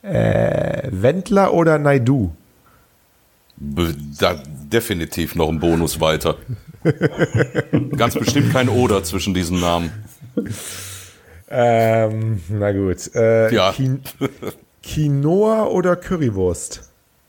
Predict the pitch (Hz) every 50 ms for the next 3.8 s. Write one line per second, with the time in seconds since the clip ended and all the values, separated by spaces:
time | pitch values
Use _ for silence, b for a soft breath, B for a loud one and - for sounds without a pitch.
0 | _ _ _ _ _ _ _ _ _ _ _ _ _ _ - _ - - 120 95
1 | 76 65 65 67 - - - - - _ _ _ _ _ _ _ _ _ _ b
2 | b b b b b _ _ _ _ 107 101 95 95 120 135 151 170 - 185 -
3 | - 175 175 180 180 175 160 170 165 156 110 90 82 78 78